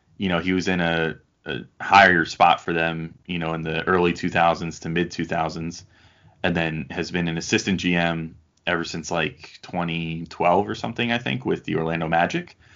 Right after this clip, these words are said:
So it, I don't have a huge problem with it. Also, the way that the N B A is conducting the draft process this year, where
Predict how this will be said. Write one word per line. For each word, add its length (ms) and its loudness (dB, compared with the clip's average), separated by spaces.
So 520 4
it, 220 -4
I 140 8
don't 240 2
have 180 4
a 40 -2
huge 260 -4
problem 240 4
with 180 -6
it. 220 -2
Also, 420 0
the 80 -4
way 220 0
that 260 -6
the 160 -6
N 120 -2
B 140 2
A 60 2
is 120 -4
conducting 420 -4
the 60 -8
draft 380 -2
process 440 -2
this 220 -10
year, 460 -4
where 680 -4